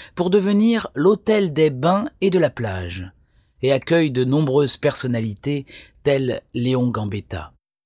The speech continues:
Malheureusement, la Première Guerre mondiale va venir interrompre le développement de la vogue des bains de mer dans la région. En dix-neuf cent dix-sept, l'hôtel des bains et de la plage est réquisitionné par l'armée pour servir d'hôpital pour grands blessés.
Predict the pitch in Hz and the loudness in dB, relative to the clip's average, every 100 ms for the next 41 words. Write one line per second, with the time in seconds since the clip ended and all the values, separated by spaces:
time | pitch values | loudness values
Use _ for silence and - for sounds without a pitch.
0 | _ _ _ _ _ _ _ _ - 160 | _ _ _ _ _ _ _ _ 0 2
1 | 180 185 160 190 214 - 160 160 180 185 | 4 2 2 2 2 0 -2 0 0 2
2 | 170 151 185 180 170 143 180 202 - - | 2 2 2 2 0 0 2 2 0 -2
3 | 151 185 185 175 160 165 180 185 - 160 | 0 2 2 0 0 0 -2 -4 -4 -4
4 | 151 139 151 151 - 156 165 143 139 131 | -4 -2 -2 -2 -2 0 0 0 0 0
5 | 147 139 123 120 120 110 117 123 123 110 | 0 0 0 0 -2 -2 -2 -4 -4 -6
6 | 101 98 98 92 82 80 _ _ _ _ | -4 -4 -6 -8 -10 -14 _ _ _ _
7 | _ _ _ _ _ - 123 131 135 120 | _ _ _ _ _ -8 -4 -2 -2 -2
8 | 127 113 117 - 160 - - - 131 147 | -2 -4 -4 0 0 0 -6 -4 -2 0
9 | - 165 135 135 123 110 151 143 - 131 | 2 2 4 2 2 2 0 0 -4 -4
10 | 117 113 - 147 170 151 143 - - - | -2 -2 -2 0 2 0 -6 -10 -20 -16
11 | - 131 151 185 202 185 185 175 170 180 | -6 0 0 0 0 0 0 0 0 2
12 | 160 127 131 120 151 180 175 135 - 147 | 0 0 -2 -2 0 -2 -2 -6 -2 0
13 | 123 127 135 113 127 127 - 147 147 - | 0 -2 -4 -4 -6 -6 -2 0 -2 -4
14 | 117 110 110 107 98 - 85 | -6 -2 -2 -2 -6 -8 -10